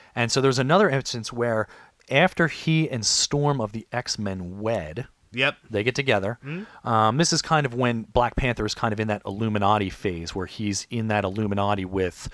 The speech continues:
Speaker 1: Submariner.
Speaker 2: Yeah, what was that? What was
Speaker 1: Um,
Speaker 2: that organization called?
Speaker 1: I don't know. I think they were called the Illuminati.
Speaker 2: Yeah.
Speaker 1: And this is when they exiled the Hulk. This is around the t-, time that they exiled the Hulk, and they have the Planet Hulk storyline.
Speaker 2: Yeah,
Speaker 1: So it's,
Speaker 2: right,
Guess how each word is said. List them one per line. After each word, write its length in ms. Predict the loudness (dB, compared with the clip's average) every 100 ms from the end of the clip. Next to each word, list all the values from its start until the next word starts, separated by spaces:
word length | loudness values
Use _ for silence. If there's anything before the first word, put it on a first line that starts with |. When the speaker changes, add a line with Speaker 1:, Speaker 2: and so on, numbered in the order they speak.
| -16 -14 -2
Speaker 1:
Submariner. 800 | 2 4 4 4 4 4 2 -2 _ _ _ -18 2
Speaker 2:
Yeah, 220 | 4 6
what 180 | 4 4
was 160 | 2 4
that? 260 | 6 6 4
What 80 |
was 120 | 4 2
Speaker 1:
Um, 60 |
Speaker 2:
that 80 | 0
organization 640 | 0 0 0 0 -2 -4
called? 400 | -4 -4 -4 -6 -10 -14 2
Speaker 1:
I 120 | 4
don't 120 | 6
know. 160 | 6 4
I 140 | 4
think 220 | 4 0 0
they 100 | 0
were 80 |
called 220 | 2 2 4
the 40 |
Illuminati. 460 | 2 2 2 2 0
Speaker 2:
Yeah. 200 | 0 -4 -12 -2
Speaker 1:
And 280 | 2 2 4
this 160 | 4 4
is 120 | 2
when 180 | 2 4
they 160 | 2
exiled 400 | 2 2 2 2
the 80 | 0
Hulk. 400 | 2 2 0 -10
This 160 | -4 -2
is 120 | 2
around 180 | 4 4
the 80 | 0
t-, 220 | -6 -6
time 200 | 0 0
that 100 | 0
they 100 | -2
exiled 320 | -2 -2 -2
the 60 | 0
Hulk, 420 | 6 6 6 4
and 100 | 0
they 40 |
have 120 | -2 -2
the 60 |
Planet 300 | -4 -4 -4
Hulk 260 | 2 2 2
storyline. 500 | 2 4 4 4 6
Speaker 2:
Yeah, 100 | 6
Speaker 1:
So 120 | 6
it's, 100 |
Speaker 2:
right, 60 | 6